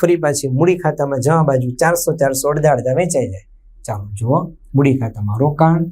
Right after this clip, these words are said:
વળતર, ભંડોળ, ચારસો, ચારસો. એટલે અનામત જે વધે એ જૂના ભાગીદારો વચ્ચે જૂના પ્રમાણમાં વહેંચી દેવાનું. નુકસાન જે હોય એ બાદ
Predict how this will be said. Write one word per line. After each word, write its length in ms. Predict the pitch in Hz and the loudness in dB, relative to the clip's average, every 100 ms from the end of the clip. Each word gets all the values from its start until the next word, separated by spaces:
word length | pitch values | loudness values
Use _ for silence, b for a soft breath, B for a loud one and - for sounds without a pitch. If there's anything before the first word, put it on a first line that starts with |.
| - 120 | -6 0
વળતર, 420 | 135 135 - 143 147 113 | 2 2 0 0 0 4
ભંડોળ, 360 | 151 139 104 - - - | 4 4 0 -6 -20 -6
ચારસો, 300 | - 151 151 123 | 0 0 0 -2
ચારસો. 380 | 120 110 - - - b b | -2 -4 -6 -12 -20 b b
એટલે 120 | 139 139 165 | 2 4 2
અનામત 420 | 190 226 247 247 185 147 | 2 2 2 2 2 2
જે 100 | 190 | 4
વધે 320 | 185 214 190 165 165 - - | 4 6 4 4 -2 -10 -8
એ 80 | - 131 | -2 0
જૂના 240 | 143 190 185 | 2 2 2
ભાગીદારો 500 | 160 165 160 160 147 | 2 0 0 0 0
વચ્ચે 280 | 139 131 131 | 0 -2 -2
જૂના 280 | 123 170 160 | 0 2 2
પ્રમાણમાં 480 | 151 127 127 127 | 0 -2 0 2
વહેંચી 280 | 127 151 - 117 | 2 2 0 -6
દેવાનું. 280 | 104 98 - _ _ - | -6 -10 -14 _ _ 2
નુકસાન 520 | 147 165 - 175 156 | 2 2 2 2 4
જે 120 | 131 | 4
હોય 200 | 165 165 | 4 4
એ 80 | 139 | 4
બાદ 160 | 139 147 | 2 0